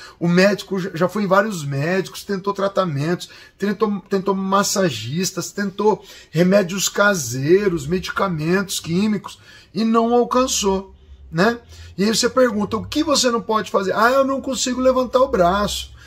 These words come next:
Ah, eu não consigo engolir. Ah, eu não consigo dormir. Não posso caminhar." Tem todo tipo de mistérios. E aqui no Código do Pro-, dos Profetas a gente vai falando de muitos. Tem como você operar através da unção.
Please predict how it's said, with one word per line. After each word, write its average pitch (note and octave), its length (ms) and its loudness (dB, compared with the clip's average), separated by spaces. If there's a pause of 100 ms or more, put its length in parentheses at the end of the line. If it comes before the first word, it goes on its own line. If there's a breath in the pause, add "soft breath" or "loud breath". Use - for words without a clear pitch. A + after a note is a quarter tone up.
(200 loud breath)
Ah, G#3+ 160 2
eu B3+ 80 2
não B3 120 -4
consigo A#3 500 -4
engolir. G#3 580 0
Ah, G#3 160 4
eu B3 80 2
não B3 140 -4
consigo A3+ 420 -6
dormir. G#3 380 -2
Não G#3 220 0
posso A3+ 340 2
caminhar." G#3+ 680 -2 (280 loud breath)
Tem E3+ 160 -2
todo A3+ 320 -4
tipo F#3+ 640 -4
de D3+ 480 -6 (440 soft breath)
mistérios. F3 880 -2 (280 soft breath)
E D#3 120 6
aqui E3 180 2
no F3 120 0
Código D#3 360 -2
do C#3 120 -8
Pro-, D#3 180 -10
dos D3+ 160 -8
Profetas E3+ 420 0
a A#3 40 -4
gente G3+ 100 -8
vai A3+ 140 2
falando A3+ 260 -6
de B3+ 80 -6
muitos. A#3+ 380 -2 (240 loud breath)
Tem A3+ 160 0
como A3 200 -2
você F#3+ 280 2
operar F3+ 340 2
através E3+ 420 0
da D#3+ 80 0
unção. G#3 600 -2